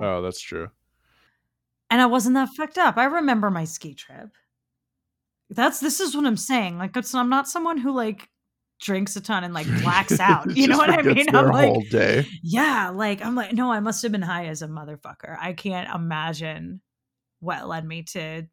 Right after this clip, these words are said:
Speaker 2: be, like, I, 'cause I hadn't even thought to put this on. It's not like, I don't know. So anyway,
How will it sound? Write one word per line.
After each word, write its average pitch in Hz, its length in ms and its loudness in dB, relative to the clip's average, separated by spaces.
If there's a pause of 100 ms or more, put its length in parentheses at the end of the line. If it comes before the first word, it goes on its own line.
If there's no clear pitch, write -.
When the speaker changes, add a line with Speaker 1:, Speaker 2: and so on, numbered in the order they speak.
Speaker 2:
be, 175 200 -12
like, 170 180 -8
I, 175 160 -4 (120)
'cause 220 140 -2
I 208 100 2
hadn't 247 260 2
even 262 100 -2
thought 233 280 0
to 254 80 -8
put 240 220 -8
this 202 180 -8
on. 160 280 -6
It's - 180 -16
not 185 200 -2
like, 170 260 -8
I 175 140 -6
don't 165 160 -10
know. 123 160 -20
So 170 280 -10
anyway, 170 460 -6